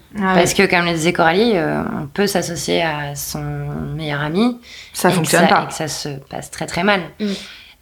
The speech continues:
Speaker 2: Et à l'inverse, je pense que c'est pas une nécessité de chercher par tous les moyens à s'associer à quelqu'un.
Speaker 3: Mm.
Speaker 2: Euh, un projet, ça se monte pas forcément à deux.
Speaker 1: Non.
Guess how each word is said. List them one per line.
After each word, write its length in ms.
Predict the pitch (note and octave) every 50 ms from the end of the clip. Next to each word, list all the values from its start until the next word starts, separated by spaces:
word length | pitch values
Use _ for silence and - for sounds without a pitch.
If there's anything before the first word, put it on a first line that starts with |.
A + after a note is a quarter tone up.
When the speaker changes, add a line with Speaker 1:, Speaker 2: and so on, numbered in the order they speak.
| _ -
Speaker 2:
Et 240 | G#3 F#3+ E3 D#3+ D#3
à 100 | D3+ D3+
l'inverse, 540 | D3 D3+ D#3+ E3 A3+ A#3+ A#3+ - - - - -
je 180 | D3+ C#3 D3
pense 220 | C#3+ - G#3 A3 -
que 100 | - C#3+
c'est 180 | C3+ C#3+ C#3
pas 120 | - F#3+ A3+
une 120 | C#4+ D4
nécessité 640 | A#3+ G#3 G#3 F#3+ F3 - - - - F3+ G3 A#3+
de 400 | A#3+ F#3+ E3 E3+ D#3 D3+ D3+ D3+
chercher 380 | D3+ C#3 - E3 - - - F#3
par 160 | - - C#3+
tous 100 | - -
les 80 | F#3 F3+
moyens 320 | F3 F3+ F3+ F#3+ G#3 F#3+ -
à 120 | E3+ D#3
s'associer 500 | C#3 - G3 F#3 - - C#3+ - - F#3+
à 60 | E3+
quelqu'un. 380 | - E3+ E3 D#3+ - A#3+ A#3 A#3 - - -
Speaker 3:
Mm. 40 | A3+ A3 G3 G3+ - - - - - - _ -
Speaker 2:
Euh, 540 | D#3 D3+ D3+ C#3+ C#3+ C#3+ D3 D3 D3+ D3+ D#3
un 100 | D#3 E3
projet, 340 | D#3+ - - F3 E3+ G#3+ A3
ça 180 | G#3+ - E3+ C#3+
se 160 | - - D#3
monte 240 | D3+ D3+ D3+ C#3+ -
pas 160 | E3 E3+ F3+
forcément 420 | - F3+ - - - D#3 E3 F3
à 80 | E3+ E3
deux. 160 | E3 G3 A3
Speaker 1:
Non. 360 | A3+ A3 G#3+ G#3 F#3 D#3+ C3+